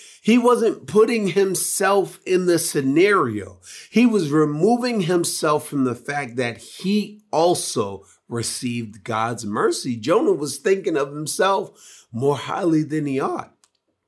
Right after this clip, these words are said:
He was a sinner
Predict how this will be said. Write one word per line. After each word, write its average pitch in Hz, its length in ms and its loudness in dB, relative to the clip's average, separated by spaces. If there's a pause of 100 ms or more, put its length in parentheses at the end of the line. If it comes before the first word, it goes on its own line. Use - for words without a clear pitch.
(540)
He 208 720 2
was 127 200 -2
a 110 120 -2
sinner 190 580 0